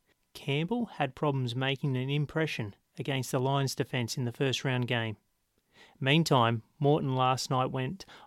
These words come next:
on a spying mission to Marconi Oval to watch Marconi play Newcastle in a deferred match. Wollongong play Newcastle at home in two weeks, and Morton said he was keen to see if new coach Ray Bartz had changed the team's pattern of play.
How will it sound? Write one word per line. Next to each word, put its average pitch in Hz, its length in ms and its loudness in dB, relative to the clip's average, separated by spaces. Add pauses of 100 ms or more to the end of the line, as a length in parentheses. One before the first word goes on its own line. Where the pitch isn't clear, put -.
on 139 140 2
a 135 60 2
spying 123 420 2
mission 113 340 -2
to - 120 -8
Marconi 135 560 0
Oval 110 400 -2
to - 100 -10
watch 117 280 -2
Marconi 139 480 -2
play 143 260 -2
Newcastle 139 640 0 (180)
in 131 140 2
a 123 40 0
deferred 123 440 -2
match. 110 360 -4 (760)
Wollongong 143 480 2
play 143 240 0
Newcastle 147 600 0
at 131 80 -2
home 147 200 0
in 143 120 -4
two 156 240 0
weeks, 147 480 0 (440)
and 131 200 4
Morton 185 260 4
said 117 460 6
he 143 160 2
was 131 160 2
keen 135 280 2
to 131 60 -2
see 127 240 2
if 110 100 -2
new 147 200 2
coach 120 420 2
Ray 139 260 2
Bartz 127 460 6 (120)
had 123 200 -4
changed 123 400 0
the 123 80 0
team's 113 400 0
pattern 123 340 -2
of 123 140 -4
play. 107 360 -2